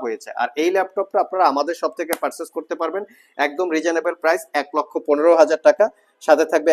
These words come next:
এক বছরের রিপ্লেসমেন্ট ওয়ারেন্টি, পাঁচ বছরের সার্ভিস ওয়ারেন্টি। তো আমাদের ল্যাপটপগুলো কিন্তু একদম neat and clean, দেখতে পাচ্ছেন একই ল্যাপটপ বিভিন্ন জায়গায় প্রোডাক্টের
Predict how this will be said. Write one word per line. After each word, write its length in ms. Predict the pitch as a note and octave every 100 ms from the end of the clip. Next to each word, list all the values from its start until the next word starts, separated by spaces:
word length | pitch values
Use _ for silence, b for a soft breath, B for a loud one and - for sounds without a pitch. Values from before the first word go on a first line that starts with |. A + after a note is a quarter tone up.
| C#3
এক 60 | C3+
বছরের 280 | D3 D#3 D3+
রিপ্লেসমেন্ট 460 | C#3 - - E3 D#3+
ওয়ারেন্টি, 340 | D#3+ D3+ D#3 F3+ -
পাঁচ 120 | C3+ B2
বছরের 260 | - C#3+ -
সার্ভিস 260 | B2+ C3 C#3+
ওয়ারেন্টি। 360 | C#3+ C3+ C3+ G3+ - b b
তো 40 | D3+ D#3
আমাদের 240 | F3 G#3 G3+
ল্যাপটপগুলো 420 | F3+ G3+ F#3+ G3 G3+
কিন্তু 140 | G3+ G3+ F3+
একদম 220 | F3 G#3 F3
neat 140 | D#3 F#3
and 100 | F3
clean, 220 | C#3+ A#2 G#2+ B2
দেখতে 180 | C3+ D3
পাচ্ছেন 240 | D#3 D3 E3+ D3+
একই 160 | D3+ F3
ল্যাপটপ 260 | F3 - E3
বিভিন্ন 240 | D3 D#3 E3+ E3
জায়গায় 260 | D#3+ F#3 A#3 _ _ _ _ _ _ _ _ -
প্রোডাক্টের 400 | D#3 E3+ E3+ F3+